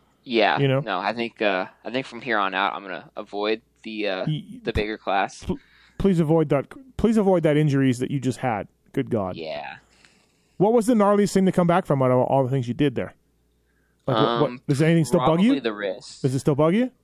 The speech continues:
Speaker 1: The wrist doesn't bother me any riding, but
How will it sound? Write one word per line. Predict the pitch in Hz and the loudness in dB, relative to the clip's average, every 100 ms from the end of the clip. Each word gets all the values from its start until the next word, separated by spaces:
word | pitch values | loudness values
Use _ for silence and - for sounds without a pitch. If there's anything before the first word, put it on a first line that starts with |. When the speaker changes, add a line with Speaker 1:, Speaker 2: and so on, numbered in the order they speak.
| _ _ _ _ _ _ _ _ _ _ _ 127 | _ _ _ _ _ _ _ _ _ _ _ -6
Speaker 1:
The | 131 | -2
wrist | 139 165 - | 0 0 0
doesn't | 156 147 123 | -4 -4 -6
bother | 104 110 117 | -4 -4 -6
me | 120 113 | -12 -12
any | - 110 120 | -14 -14 -14
riding, | 107 98 98 117 131 123 | -6 -2 -2 -2 -6 -8
but | 104 - | -8 -10